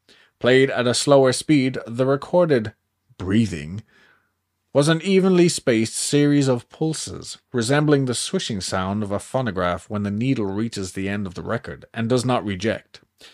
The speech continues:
Heavy breathing would not be so uniform.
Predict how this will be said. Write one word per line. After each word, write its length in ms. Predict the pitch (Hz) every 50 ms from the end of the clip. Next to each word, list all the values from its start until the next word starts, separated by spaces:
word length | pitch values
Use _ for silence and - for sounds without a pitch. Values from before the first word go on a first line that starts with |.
| _ _ _ _ _ _ _ _ _ _ _ _ _ _
Heavy 300 | _ - 156 156 156 135
breathing 500 | 117 113 131 151 165 147 101 90 85 85
would 160 | 90 95 98 113
not 180 | 123 123 -
be 100 | - 95 82
so 220 | - - - 90
uniform. 800 | 85 80 90 107 117 101 82 - - 82 - - - - 92